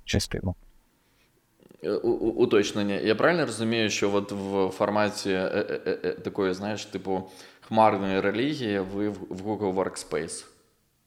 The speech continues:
Speaker 2: та? Знаходитесь
Speaker 1: Да.
Speaker 2: не в
Speaker 1: Да,
Speaker 2: та.
Speaker 1: да, да,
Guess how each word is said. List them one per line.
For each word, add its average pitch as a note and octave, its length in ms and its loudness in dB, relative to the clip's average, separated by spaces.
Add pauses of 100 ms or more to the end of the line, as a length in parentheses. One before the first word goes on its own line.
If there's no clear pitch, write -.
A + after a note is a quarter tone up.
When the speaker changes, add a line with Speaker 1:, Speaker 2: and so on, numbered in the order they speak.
(540)
Speaker 2:
та? B2+ 240 -8 (120)
Знаходитесь F#2 720 2
Speaker 1:
Да. F#2 60 -10
Speaker 2:
не F#2 80 -6
в F#2 280 -10 (280)
Speaker 1:
Да, F#3 160 12
Speaker 2:
та. - 180 -8
Speaker 1:
да, C#3 180 8
да, A#2 260 6